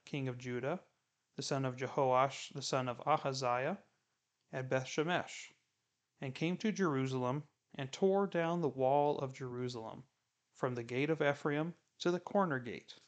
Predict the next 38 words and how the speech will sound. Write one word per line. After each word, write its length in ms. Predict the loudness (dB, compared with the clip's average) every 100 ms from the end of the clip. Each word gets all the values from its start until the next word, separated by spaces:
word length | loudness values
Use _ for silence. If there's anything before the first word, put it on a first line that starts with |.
| _ _ _ _
four 320 | -2 2 4 2
hundred 500 | 0 0 0 -6 -8 _
cubits. 580 | -6 -6 -8 -14 -16 -18 _ _ _ _ _ _ _ _ _ _
He 140 | -4 -2
took 220 | -2 2
all 160 | 2
the 80 | 2
gold 520 | 4 6 8 6 0 -6
and 160 | -8 -6
silver 640 | 0 4 4 4 2 0 _ -10
and 160 | 0
all 180 | 6 6
the 100 | 6
utensils 800 | -4 -4 0 0 0 -4 -6 -4
which 200 | -6 -4
were 80 | -4
found 400 | 0 -2 -2 -2
in 160 | -4
the 80 | -4
house 340 | -2 -4 -2 -4
of 100 | -2
the 80 |
Lord, 420 | 0 2 0 -4 -14 _ _ _ _ _
and 120 | -4 -2
in 60 |
the 80 | -2
treasuries 640 | 0 4 4 4 0 0
of 120 | -2 -4
the 60 |
king's 400 | -2 0 0 -2
house, 460 | -6 -8 -10 -14 -14 _ _ _ _ -4
the 80 | 0
hostages 580 | 2 2 0 -2 -4 0
also, 500 | 2 2 -2 -10 -14 _ _ _ _ _ _
and 160 | 0 2
returned 560 | 2 2 -2 -2 -6 -6
to 120 | -6
Samaria. 540 | -2 -2 -2 -2 -8